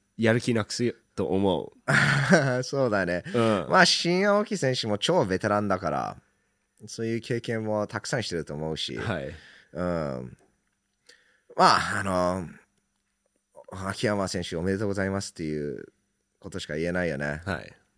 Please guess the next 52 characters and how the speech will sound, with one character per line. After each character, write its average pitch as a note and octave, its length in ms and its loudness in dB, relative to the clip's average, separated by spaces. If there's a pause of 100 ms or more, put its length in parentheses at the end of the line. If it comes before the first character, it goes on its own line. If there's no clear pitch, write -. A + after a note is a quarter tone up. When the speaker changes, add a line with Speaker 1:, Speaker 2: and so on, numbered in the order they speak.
(380)
Speaker 2:
い F2 60 -6
や、 D#2+ 120 -4
セ - 180 -6
ク - 60 -8
シ E2+ 120 -4
ー D#2 40 -2
ヤ D2+ 120 0
ー D2 40 -4
マ B1 280 -6 (480)
ー。 - 40 -10
や F#2 60 2
り G2+ 100 4
ま F#2+ 120 0
し - 60 -4
た D#2+ 100 -2
よ。 D2+ 240 0
四 B2 280 2
十 G#2 160 2
六 G2+ 160 4
歳？ C3+ 380 6
四 A#2+ 160 2
十 A2+ 120 0
七 G#2 200 2
歳？ G2+ 320 0
Speaker 1:
す - 180 -14
ご A#2 160 2
い C3 40 2
で F#2 80 0
す - 140 -4
ね。 C#2+ 100 -6
Speaker 2:
す-、 - 420 -6
信 B2+ 260 -2
じ A#2 80 -4
ら B2 100 2
れ A#2+ 80 0
な G2 140 2
い。 F2+ 60 0
四 A#2 240 0
十、 E2 680 -2
そ G2+ 220 -6
う - 20 -2
だ D#2 80 -2
ね。 D2+ 100 -4
そ G2 200 -6
の G#2+ 140 -2
年 A2 300 -2
齢 G#2 540 0
で G2 180 0
そ - 160 -6
の G2 100 -2
体 F#2+ 380 0
は、 B1+ 320 -4